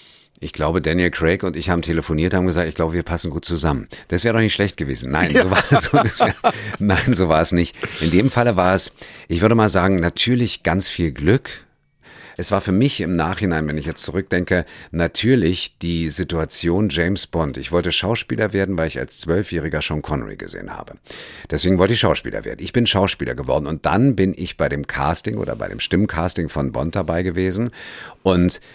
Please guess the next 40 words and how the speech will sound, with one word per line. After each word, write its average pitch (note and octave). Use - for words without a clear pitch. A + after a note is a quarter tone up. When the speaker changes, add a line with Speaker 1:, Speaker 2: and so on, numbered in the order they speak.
Speaker 1:
natürlich F2+
hab -
ich -
mir E2+
gewünscht, D#2+
als -
ich D2
das -
dann D2+
gemacht D#2
habe, B1+
"Mensch, B1+
das -
wär C#2+
doch C#2
ein C#2
Traum." C2
Der B1
Tonmeister G2+
meinte D#2+
sogar D#2
nach C#2+
der C2+
Aufnahme D#2+
zu -
mir, C#2+
"Dietmar, C#2+
das C#2+
ist -
so E2+
toll, F2
hör F2+
dir G2
das F2
mal D2
bitte C#2+
an, D#2
das C2+
passt -
super." F#2